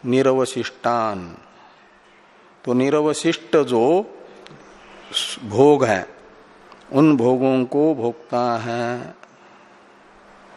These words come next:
तो कहा कि जैसे अब एक प्रश्न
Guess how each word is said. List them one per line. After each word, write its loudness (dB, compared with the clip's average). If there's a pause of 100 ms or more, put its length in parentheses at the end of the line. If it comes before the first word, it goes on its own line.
(1700)
तो 4
कहा 4
कि -4
जैसे 0 (260)
अब 0
एक -2
प्रश्न -4